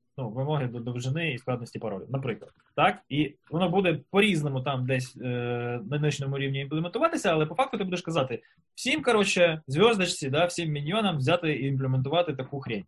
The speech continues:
Яку хрень? А от ви там далі підете і подивитесь, що конкретно вам треба зробити в кожній системі. От я про це кажу. Коли ти це будуєш, ти, типу, один раз довго це робиш, або знаходиш рецепт когось тут, один раз це довго зробив. Перевіряєш, деплоїш і забуваєш.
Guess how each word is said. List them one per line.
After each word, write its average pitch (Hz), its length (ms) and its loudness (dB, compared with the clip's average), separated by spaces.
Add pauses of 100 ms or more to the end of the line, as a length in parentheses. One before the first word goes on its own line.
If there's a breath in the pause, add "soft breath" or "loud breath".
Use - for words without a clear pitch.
(220)
Яку 156 220 0
хрень? 107 340 -4
А 143 80 -4
от 147 160 -4
ви 185 80 -2
там 143 180 -2
далі 196 160 4 (220)
підете 160 320 2
і 147 40 0
подивитесь, 139 440 -2
що 156 120 0
конкретно 135 420 -4
вам 120 80 -4
треба 120 240 -4
зробити 123 360 -10
в - 60 -20
кожній 117 220 -8
системі. 117 300 -8 (400 soft breath)
От 143 120 -2
я 175 80 8
про 196 120 4
це 196 200 4
кажу. 120 320 -6
Коли 165 220 0
ти 214 80 0
це 214 100 0
будуєш, 208 440 2
ти, - 80 -10
типу, 175 200 -2
один 180 220 2
раз 165 120 4
довго 151 260 6
це 139 140 -2
робиш, 202 380 2 (320)
або 190 160 6
знаходиш 160 440 2
рецепт 170 320 2 (160)
когось 123 300 -2
тут, 113 260 -8
один 151 280 6
раз 185 200 8
це 147 100 -2
довго 135 240 2
зробив. 123 280 -2 (380 soft breath)
Перевіряєш, 302 680 4
деплоїш 240 580 4
і 190 60 -4
забуваєш. 196 640 2